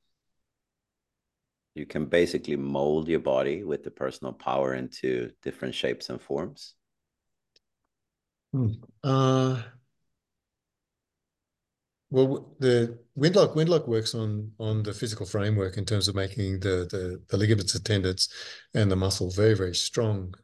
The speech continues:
Speaker 2: Um, and so does Awakening the Energy Body. The, these two couple together. And, uh, and then when you do a certain soft movements, these, these, these movements, uh, then, then, then mirror what, what has been done in these forms. Yeah.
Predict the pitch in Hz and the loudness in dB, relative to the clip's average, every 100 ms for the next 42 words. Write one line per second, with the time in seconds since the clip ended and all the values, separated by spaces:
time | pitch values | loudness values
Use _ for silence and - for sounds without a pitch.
0 | - 101 95 92 82 _ - - - - | -14 -12 -10 -12 -16 _ -20 -20 -20 -20
1 | _ _ - 104 101 104 - 139 107 110 | _ _ 0 2 2 2 4 4 4 0
2 | 101 98 98 95 107 110 95 95 95 104 | 0 -2 -6 -2 -2 -2 -2 -2 -2 -4
3 | 110 107 113 110 - 107 104 107 - 107 | 0 2 2 0 0 -2 -4 -6 -4 -2
4 | 98 87 _ - - 107 101 104 101 101 | -2 -4 _ -4 2 4 4 2 0 0
5 | 101 120 110 120 120 107 110 104 107 117 | -4 0 4 6 6 2 0 0 -2 -4
6 | 104 120 107 95 120 117 104 95 101 104 | -2 -2 -2 -2 -2 0 -4 -6 -8 -8
7 | - 107 107 107 110 110 110 - - - | -4 -2 0 -2 -2 -2 -4 -6 -20 -18
8 | - - - 113 117 104 101 98 - 113 | -18 -6 2 4 4 4 2 -2 -2 -2
9 | 98 95 92 107 98 104 98 - _ - | -2 -2 -2 -2 0 -2 -2 -8 _ -8
10 | 107 107 113 107 104 110 107 107 131 110 | 2 4 6 6 2 -2 2 4 4 2
11 | 95 95 _ 101 92 - - 101 98 95 | 0 -4 _ -6 -6 -6 0 2 4 2
12 | 87 104 117 - 87 78 - - _ _ | 2 2 2 0 -6 -6 -10 -10 _ _
13 | _ _ _ _ - 110 | _ _ _ _ -6 -4